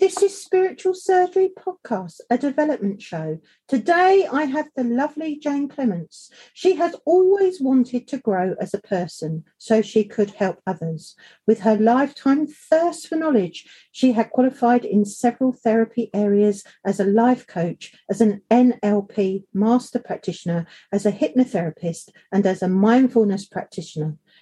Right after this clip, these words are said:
Jane's skills with extensive experience sets her apart because she has helped so many people in different and difficult situations. So today we're here to talk all about hypnotherapy.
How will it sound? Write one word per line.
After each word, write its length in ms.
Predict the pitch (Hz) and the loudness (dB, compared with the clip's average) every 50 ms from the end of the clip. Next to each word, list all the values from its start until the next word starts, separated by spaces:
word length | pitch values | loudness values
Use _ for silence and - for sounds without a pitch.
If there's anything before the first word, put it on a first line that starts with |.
| _ _ - | _ _ 0
Jane's 440 | 262 254 269 294 302 320 311 311 - | 2 2 4 4 2 0 -2 -6 -6
skills 480 | - - 254 202 190 185 208 214 - | -2 0 0 2 2 2 2 0 2
with 160 | 214 214 202 202 | 0 0 0 -2
extensive 640 | - - - - - - 247 269 254 240 - 247 | -4 -8 -12 -8 -2 0 2 2 2 0 -2 -6
experience 640 | - - - - - 190 175 175 175 180 190 - - | -8 -10 -8 -6 -4 -2 0 0 0 -2 -4 -6 -10
sets 380 | - - 269 262 - - - - | -6 -2 -2 -2 -2 -4 -2 0
her 120 | 311 320 | 2 2
apart 520 | 302 285 302 - - 277 214 185 165 - - | 2 2 -2 -2 0 2 2 2 0 -2 -6
because 260 | 180 - - - 202 | -10 -10 -8 -8 -8
she 160 | - - 214 | -4 -4 -4
has 120 | 202 - - | -4 -4 -6
helped 300 | - 202 185 - - - | -6 -4 -4 -4 -6 -10
so 340 | - - - 202 202 208 214 | -12 -6 0 2 2 4 4
many 240 | 233 233 240 254 | 4 4 4 2
people 480 | 247 - - 214 208 208 - 220 208 - - | 2 2 0 0 0 2 0 0 -2 -2 -2
in 200 | 190 190 185 180 - | -6 -6 -6 -4 -2
different 480 | - 202 202 - - 196 202 202 202 - - - - _ - | -2 -2 -2 -4 -4 -2 -2 -2 -2 -6 -18 -20 -16 _ 0
and 160 | 214 220 208 | 2 2 2
difficult 560 | - 202 196 - 180 165 - - 170 165 - | 2 0 -2 -4 -8 -14 -12 -12 -12 -12 -10
situations. 960 | - - 165 - - - 175 170 180 185 165 - - - 143 151 147 - - - - - - - _ | -12 -12 -14 -14 -12 -10 -8 -6 -6 -8 -10 -12 -12 -10 -10 -10 -10 -12 -16 -20 -20 -20 -20 -20 _
So 240 | - - 311 320 | -2 0 0 0
today 400 | - - 294 - 320 320 349 381 | 0 0 0 2 2 4 4 4
we're 180 | 359 320 302 285 | 4 2 2 0
here 220 | 233 247 294 285 | 2 0 -2 -2
to 100 | 285 - | -2 -6
talk 300 | 247 - - 254 247 - - | -6 -2 -2 -2 -2 -2 0
all 240 | - 285 392 494 466 | 2 4 4 4 4
about 320 | 359 - - 180 151 - - | 2 0 -2 -4 -4 -4 -6
hypnotherapy. 880 | 208 - - 175 165 _ - 185 175 165 - _ 196 185 185 190 196 | -8 -8 -8 -10 -12 _ -12 -12 -12 -12 -12 _ -8 -6 -4 -4 -6